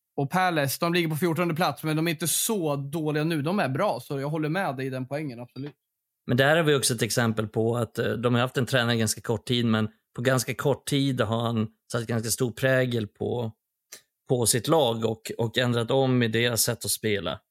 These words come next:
Speaker 2: Eh, och, och där, till exempel, den effekten har ju inte Ten Hag fått den på, liksom, hela den här säsongen egentligen.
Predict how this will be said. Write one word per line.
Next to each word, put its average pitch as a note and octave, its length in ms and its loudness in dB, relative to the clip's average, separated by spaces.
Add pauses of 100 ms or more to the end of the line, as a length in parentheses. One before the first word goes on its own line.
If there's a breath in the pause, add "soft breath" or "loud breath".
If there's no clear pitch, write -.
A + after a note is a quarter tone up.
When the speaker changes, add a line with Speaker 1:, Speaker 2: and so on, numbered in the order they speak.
(840)
Speaker 2:
Eh, F#2 160 -6
och, F2 100 -4 (260)
och B2 140 -2
där, C3+ 360 2
till B2 160 -4
exempel, A#2 320 -4
den C3 220 2
effekten A#2 800 -2 (640)
har A#2+ 100 0
ju A#2 100 2
inte A2 340 0
Ten A#2+ 160 0
Hag B2 300 0
fått - 220 -12
den A2+ 200 -8 (120)
på, A2 420 -4
liksom, G2 300 -10
hela A2 220 -2
den A2 160 -6
här G#2 80 -2
säsongen A2+ 560 -2
egentligen. - 360 -12